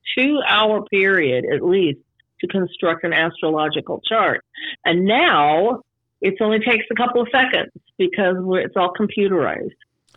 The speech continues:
you know. And so whatever, whoever invented these programs, they took all those microscopic, um, issues and, and, um, things that they had to do and communications and all that kind of stuff,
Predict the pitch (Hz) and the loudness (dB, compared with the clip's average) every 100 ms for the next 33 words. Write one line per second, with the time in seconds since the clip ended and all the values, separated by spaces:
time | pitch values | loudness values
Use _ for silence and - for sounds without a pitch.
0 | _ 185 170 160 - 180 175 208 190 190 | _ -2 0 0 0 -2 0 0 2 0
1 | 180 185 214 226 226 220 208 233 220 226 | 0 0 2 2 2 2 4 4 2 4
2 | 220 190 190 - 208 202 214 214 196 190 | 2 2 -4 -2 0 2 2 0 0 0
3 | 190 214 214 190 175 175 190 190 190 190 | 0 -2 0 0 0 0 -2 -2 -2 0
4 | 185 185 180 175 _ - - - 190 214 | 0 0 0 -2 _ -14 -10 -2 0 0
5 | 202 - 196 175 180 175 - 180 190 175 | -2 -2 -2 -2 0 -4 -4 -6 -2 2
6 | 165 156 160 156 147 - _ - 233 233 | 2 0 -4 -6 -8 -14 _ -2 0 0
7 | 240 220 208 196 190 - 180 175 160 160 | 2 2 2 2 0 0 0 2 0 -2
8 | - - - - - 175 160 160 - 170 | -8 -16 -14 -14 -4 0 0 -2 -4 -2
9 | 160 127 - - 175 - 220 220 214 190 | -2 -2 -8 -12 -6 0 2 2 0 -2
10 | 185 196 190 180 180 214 214 202 190 185 | 0 0 2 2 2 2 4 4 4 0
11 | - 165 175 175 214 196 220 208 202 190 | -2 -4 -2 0 0 0 0 0 0 -2
12 | 185 180 185 180 165 190 185 170 - 196 | -2 -2 -2 -2 -2 -2 -2 -2 -2 -4